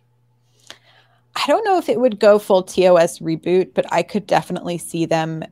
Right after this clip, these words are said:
potentially doing something. I mean, we also have the whole Kelvin universe that has potential and possibility, and cast that's hungry and ready to do that. And they're already working on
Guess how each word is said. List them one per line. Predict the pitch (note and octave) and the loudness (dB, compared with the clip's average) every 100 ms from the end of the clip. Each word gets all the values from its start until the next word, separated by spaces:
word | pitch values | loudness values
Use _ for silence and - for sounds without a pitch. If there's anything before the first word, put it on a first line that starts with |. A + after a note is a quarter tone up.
| _ - | _ -10
potentially | F3 - D3+ - E3 D#3+ D#3+ D#3 D#3+ - - | -10 -6 -8 -4 -4 -2 -4 -6 -10 -12 -10
doing | E3+ D#3+ | -6 -6
something. | D3+ D#3 C#3 D#3+ D#3 | -8 -10 -8 -8 -4
I | F#3+ | -2
mean, | F#3 | -2
we | F#3+ | 0
also | F3+ E3 F3 | 2 2 2
have | F#3+ E3+ | 0 0
the | |
whole | E3+ F3 D#3+ | -2 0 0
Kelvin | D#3+ D3 D3+ F3+ F#3 | -2 -2 0 -2 -2
universe | F#3+ F3+ G3+ G#3 | -2 -2 -2 -2
that | - G3 | -2 -2
has | G#3 F#3+ - | 0 -2 -4
potential | G3+ F#3+ F#3+ - | -8 -6 -4 -2
and | F#3+ F#3+ | -2 0
possibility, | E3+ F3 - F#3 F#3 F#3 F#3 | -2 -2 0 2 2 0 0
and | E3+ D#3+ | -4 -6
cast | - D3 D3+ - | -4 -2 -2 -2
that's | E3 - | -6 -4
hungry | E3+ E3+ F3 F3+ | -6 -4 -2 0
and | F3 E3 | 0 0
ready | E3+ E3+ | -2 -4
to | E3+ | -6
do | D#3+ E3 | -6 -2
that. | E3 F3 E3+ | 0 0 0
And | D#3+ | -4
they're | |
already | D3+ D#3 D#3+ | -4 -4 -4
working | D#3+ D#3+ D#3+ | -6 -8 -8
on | D#3+ D#3+ | -6 -8